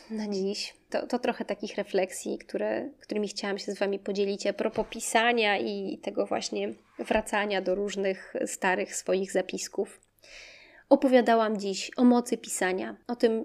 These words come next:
czego można doświadczyć, gdy czyta się swoje dawne historie, dawne zapiski,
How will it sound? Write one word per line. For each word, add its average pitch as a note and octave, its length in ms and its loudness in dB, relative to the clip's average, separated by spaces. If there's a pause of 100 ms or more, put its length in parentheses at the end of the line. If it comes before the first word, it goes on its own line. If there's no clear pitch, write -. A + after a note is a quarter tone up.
(100)
czego B3+ 260 6
można A3+ 300 0
doświadczyć, F#3+ 720 -2
gdy G3 220 -4
czyta G3+ 260 -6
się G3 140 -6
swoje G#3 340 -2
dawne G3 600 -2
historie, G3+ 560 -2
dawne G3 260 -2
zapiski, G3+ 680 -4